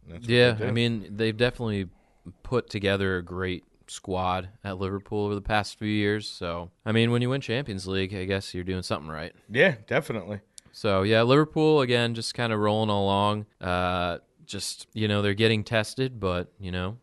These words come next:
Speaker 1: Yeah.
Speaker 2: they're staving off, uh, a loss, I suppose.
Speaker 1: Yeah, the only positive for Villa, and we said it on Tuesday, is they had an, another scoreless first half. So that's, they have not let up a goal in the first half yet in the Premier
Speaker 2: That's a
Speaker 1: League
Speaker 2: good
Speaker 1: this
Speaker 2: nugget,
Speaker 1: season.
Speaker 2: though, to s-,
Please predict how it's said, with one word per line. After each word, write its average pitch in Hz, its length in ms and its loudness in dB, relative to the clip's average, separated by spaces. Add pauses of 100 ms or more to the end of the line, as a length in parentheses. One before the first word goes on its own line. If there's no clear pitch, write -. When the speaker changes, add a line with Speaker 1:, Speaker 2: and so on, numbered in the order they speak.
(100)
Speaker 1:
Yeah. 156 180 2
Speaker 2:
they're 92 200 -2 (420)
staving 107 440 2
off, 101 340 0
uh, 95 420 2 (540)
a 87 80 -4
loss, 101 400 0
I 90 100 -2
suppose. 82 580 -6
Speaker 1:
Yeah, 160 180 -6
the 110 100 -4
only 113 160 -2
positive 123 520 0
for 120 100 -8
Villa, 135 340 2
and 123 100 -6
we 113 280 -8
said 123 220 -6
it 113 80 -4
on 117 140 -2
Tuesday, 113 480 -6
is 98 140 -8
they 98 100 -8
had 104 140 -4
an, 98 240 -8 (120)
another 101 340 -8
scoreless 101 440 -8
first 101 260 -10
half. 85 220 -12
So - 140 -18
that's, 87 360 -14
they 104 120 0
have 107 100 -2
not 107 300 -2
let 107 100 -2
up 104 120 -6
a 104 40 -14
goal 107 160 -2
in 104 80 -6
the 101 60 -10
first 120 260 -12
half 117 240 -6
yet 117 220 -2
in 117 100 -16
the - 80 -12
Premier 120 320 -8
Speaker 2:
That's 117 140 0
a - 20 -6
Speaker 1:
League - 60 -6
Speaker 2:
good 151 140 2
Speaker 1:
this 110 40 0
Speaker 2:
nugget, 113 240 4
Speaker 1:
season. 95 60 -8
Speaker 2:
though, 90 200 -2 (340)
to 107 100 -6
s-, - 300 -10